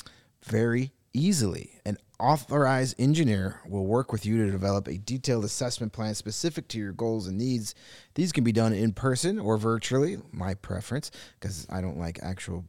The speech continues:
people, uh, and last <laughs> approximately two hours. Within three to four weeks, customers will receive a report detailing energy efficiency projects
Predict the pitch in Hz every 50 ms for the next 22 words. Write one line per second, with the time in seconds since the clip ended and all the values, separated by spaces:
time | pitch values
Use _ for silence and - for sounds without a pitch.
0 | _ - 98 98 90 98 101 104 113 - - - - _ - - 104 107 107 107
1 | - - 160 180 180 156 151 160 151 110 123 151 170 180 170 - - 165 - 156
2 | 165 160 160 - 160 160 156 156 147 - - - 147 147 147 151 - - 139 151
3 | 160 151 139 113 104 98 107 - - - - - - - - - 135 143 185 214
4 | 220 - - 165 190 233 247 233 180 190 214 226 220 196 185 160 143 - - -
5 | 160 160 156 - 156 156 151 143 135 135 135 120 - 139 143 127 127 120 117 110
6 | 101 123 131 135 127 - - 90 120 123 110 - 120 113 113 113 110 104 - 113
7 | 123 120 117 113 110 117 117 107 69 90 - - 123 - - 113 - 110 104 -
8 | 123 131 131 123 127 127 117 - -